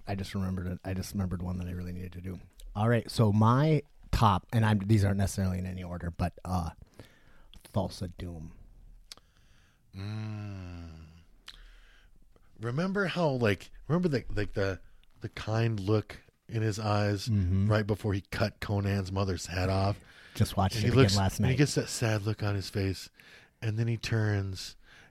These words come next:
Speaker 2: and then he fucking lops her head off, and it fucking, it, <laughs> and it falls
Speaker 1: <clears throat>
Speaker 2: right in front of little Conan.
Speaker 1: So
Speaker 2: How many times have we seen this movie? The answer is yes.
Speaker 1: I just, I didn't watch the whole thing. I just watched all of James Earl Jones's parts last night.
Speaker 2: Mm.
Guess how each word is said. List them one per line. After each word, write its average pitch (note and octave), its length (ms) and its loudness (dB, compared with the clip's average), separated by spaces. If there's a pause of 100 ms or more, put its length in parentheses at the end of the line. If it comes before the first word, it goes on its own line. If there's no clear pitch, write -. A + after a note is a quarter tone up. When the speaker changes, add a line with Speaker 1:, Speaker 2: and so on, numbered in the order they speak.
(100)
Speaker 2:
and A2+ 200 0
then B2+ 120 4
he B2 120 -4
fucking A#2+ 440 0
lops G#2+ 440 0
her A#2 100 4
head A#2 180 0
off, E2+ 300 -4 (300)
and G#2 160 -4
it G#2 100 -8
fucking, G#2+ 480 -6 (380)
it, A#2+ 160 -8 (100)
<laughs> - 100 -8 (340)
and A#2+ 100 0
it A2+ 80 -4
falls A2+ 520 2
Speaker 1:
<clears throat> - 40 -12
Speaker 2:
right A2 180 0
in G2+ 60 -8
front G#2 220 0
of F#2 100 -4
little G2 160 0
Conan. D#2+ 480 -4 (400)
Speaker 1:
So A2+ 400 6
Speaker 2:
How A2 120 4
many C3 160 10
times C3 280 4
have C3 80 4
we C3+ 60 4
seen C3+ 200 -2
this C3+ 160 0
movie? C3 380 2 (100)
The G#2 100 -4
answer G#2 240 -4
is F#2+ 300 -4
yes. D#2+ 320 -10
Speaker 1:
I B2 60 4
just, A#2 300 2 (100)
I A#2+ 100 4
didn't B2 240 6
watch G#2+ 280 2
the G2 80 -2
whole G#2+ 200 4
thing. A2+ 240 2
I F#2 80 2
just - 300 -2
watched F#2 440 -2
all F2+ 240 2
of F2 120 -2
James F#2 340 0
Earl F2+ 140 4
Jones's F2 440 0
parts - 340 -10
last F2 240 -8
night. E2+ 160 -4
Speaker 2:
Mm. E2+ 120 -12